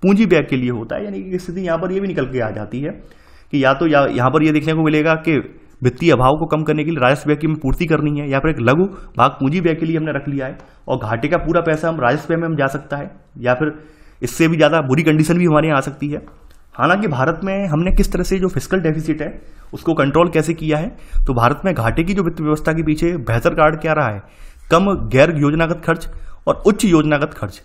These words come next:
यानी खास करके हमारे जो फाइव ईयर एक्शन प्लान थे उसमें हमने गैर योजनागत खर्च पर इतना ज़्यादा फोकस नहीं किया, हमने उच्च योजनागत खर्च पर फोकस किया है। हालांकि इस बात की भी आलोचना की जाती है, आपके जो अर्थशास्त्री हैं इस बात की भी आलोचना करते हैं, उनका मानना ये है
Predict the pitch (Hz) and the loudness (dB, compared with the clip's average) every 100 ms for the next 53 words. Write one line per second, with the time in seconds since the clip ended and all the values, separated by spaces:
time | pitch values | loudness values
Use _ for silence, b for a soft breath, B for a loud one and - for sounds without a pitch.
0 | - - - 127 127 170 180 165 185 190 | -12 -12 -2 -2 0 -4 -2 -2 -2 -4
1 | 190 - 135 175 208 175 - 170 151 135 | -6 -2 0 0 -2 -2 -2 -4 -2 -4
2 | 123 151 208 B B B 156 202 208 180 | -2 -6 -8 B B B 2 0 0 0
3 | 190 202 208 - 101 120 180 202 185 175 | -2 -4 -6 -8 -4 2 2 4 0 0
4 | 165 165 151 - 160 147 151 147 151 135 | -4 -2 -4 -2 -6 -2 -2 -2 -2 -4
5 | 143 139 143 160 143 143 B B B B | -6 -6 -6 -4 -4 -2 B B B B
6 | 117 175 - 226 - 160 151 151 143 - | -2 -2 0 -2 0 -2 0 0 -2 -4
7 | 131 120 151 131 127 147 147 139 165 - | -6 -4 -6 -4 -4 -4 -4 -4 -6 -12
8 | - _ - 113 131 151 139 120 117 - | -20 _ -10 -4 -2 -2 -2 -2 -2 -2
9 | 214 175 160 156 151 135 123 139 139 127 | -2 -2 -4 -6 -6 -4 -4 -4 -6 -4
10 | 139 127 117 123 123 156 147 147 B B | -4 -4 0 -2 -2 -4 -6 -8 B B
11 | B 156 147 151 151 196 180 165 170 156 | B -4 2 2 2 -2 0 0 -2 -2
12 | 135 139 160 156 147 147 151 147 208 | -4 -4 -6 -4 -2 -2 -2 0 -2